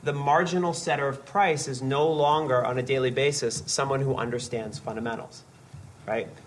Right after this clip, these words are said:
So let's, let's dive in on that a little bit. I think the last truly fundamental quarter from the way I see it was first quarter two thousand seventeen. You can think about first quarter two thousand seventeen as largely buying Amazon long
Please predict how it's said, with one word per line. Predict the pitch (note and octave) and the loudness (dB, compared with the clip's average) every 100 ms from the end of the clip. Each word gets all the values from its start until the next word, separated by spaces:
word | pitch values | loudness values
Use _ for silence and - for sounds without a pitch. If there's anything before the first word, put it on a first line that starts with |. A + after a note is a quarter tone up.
| - | -12
So | - | -4
let's, | D#3 - | -4 -2
let's | D#3+ F3+ | -2 -2
dive | - F3+ F3+ D#3 | 2 4 4 2
in | D3+ | 0
on | C#3 | 0
that | B2 | 0
a | A#2 | 0
little | A#2 A2 | -2 -4
bit. | - - - - - - - - C3+ | -6 -10 -12 -14 -14 -14 -14 -4 2
I | D3+ | 2
think | F3+ A#3+ A#3+ | 2 0 0
the | A3 | 2
last | F3 D3 E3 - - | 4 6 4 0 -10
truly | - - F3+ E3+ E3+ | -12 -4 0 2 0
fundamental | C3 - D3 D3 D#3 D3 C3+ C3 | -2 0 2 2 2 0 0 -2
quarter | C3 - C3 B2 A#2 | -4 0 4 4 2
from | - B2 | -2 -2
the | A#2 | 2
way | A#2+ | 2
I | A#2 A#2+ B2 | 2 2 0
see | - - A#2 | -2 -4 -4
it | - - - - - - - - | -6 -8 -16 -20 -20 -20 -20 -6
was | C3+ C3 | -2 -2
first | - C#3+ D3+ - | 0 0 0 -2
quarter | - D3 C3+ | 0 2 2
two | C3 - C3 | -2 -4 0
thousand | B2 A#2+ A#2+ | 0 0 -4
seventeen. | A#2 A2+ G#2+ G2+ G#2 - - - - - - - - - - - - - - - - - | -6 -6 -8 -10 -12 -14 -16 -20 -20 -20 -20 -20 -20 -20 -20 -20 -20 -18 -18 -20 -20 -10
You | C#3 | -6
can | C#3 D3+ | -4 -2
think | A#3 | 0
about | B3+ B3 | 0 0
first | A3 - | -4 -2
quarter | G3 | -2
two | F#3 E3+ | 0 0
thousand | E3 D3+ | 0 0
seventeen | D#3+ D#3 D3 F#3 | -2 -2 -2 -2
as | D3+ | 0
largely | C#3 C#3+ C#3 C#3+ | 2 2 2 -2
buying | C3 C3+ C#3 F3+ D#3+ | 0 2 4 4 2
Amazon | D#3+ E3 E3+ D#3+ | 0 0 0 2
long | C#3+ A#2+ A2+ A2+ | 2 0 0 -4